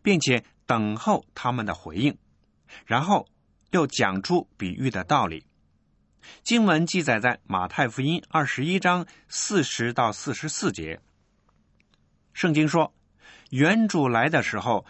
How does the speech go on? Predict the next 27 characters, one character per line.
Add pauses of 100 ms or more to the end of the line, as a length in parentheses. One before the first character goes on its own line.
(100)
要
怎
样
处
置
这
些
园
户
呢？ (680)
他
们
说， (300)
要
下
毒
手
除
灭
那
些
恶
人， (580)
将
葡
萄
园